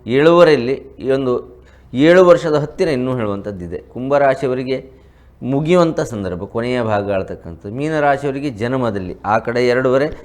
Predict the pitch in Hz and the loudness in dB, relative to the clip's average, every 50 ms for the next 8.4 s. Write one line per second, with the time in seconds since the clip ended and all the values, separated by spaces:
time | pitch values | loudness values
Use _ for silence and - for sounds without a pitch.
0 | - - 123 135 - - 127 117 107 104 98 90 90 92 90 82 82 90 107 120 | -8 -4 -4 -2 0 0 0 2 2 0 0 -2 -4 -4 -4 -4 -6 -6 -8 -8
1 | 120 113 123 135 127 127 139 139 123 104 95 92 90 87 82 80 - - - - | -8 -6 -4 -2 -2 -2 -2 -2 -2 -2 -2 -4 -6 -6 -8 -8 -10 -14 -16 -18
2 | - - 104 107 107 104 98 101 95 92 87 90 98 120 147 175 156 107 104 101 | -10 -6 -6 -4 -4 -4 -6 -8 -10 -10 -8 -6 -6 -4 -4 -4 -2 -4 -4 -4
3 | 92 92 90 - 92 87 80 87 85 - - 85 87 87 90 90 90 92 87 87 | -4 -6 -6 -6 -10 -10 -6 -6 -6 -6 -8 -8 -8 -6 -6 -4 -4 -4 -4 -4
4 | 87 82 85 85 82 82 87 110 139 - - - - - - - 104 117 127 - | -6 -10 -12 -14 -12 -8 -6 -6 -6 -6 -10 -18 -20 -14 -10 -6 -4 -4 -2 0
5 | 151 143 135 123 117 120 107 104 - 107 101 104 - 101 98 92 95 90 92 90 | 2 4 4 4 4 2 -2 -6 -6 -6 -6 -4 -2 -2 -2 -2 -2 -6 -8 -8
6 | 80 90 90 101 113 123 127 123 120 117 101 95 90 - - - 90 85 80 90 | -8 -6 -4 -2 0 0 0 -2 -2 -4 -6 -6 -6 -8 -12 -14 -14 -12 -10 -10
7 | 98 113 113 127 143 147 147 151 156 147 - - 113 110 113 110 107 104 98 - | -10 -10 -8 -4 -4 -2 -2 -2 -2 -4 -4 -4 -4 -4 -2 -2 -4 -4 -6 -8
8 | 107 110 - - - - - 92 | -10 -12 -12 -14 -16 -12 -8 -6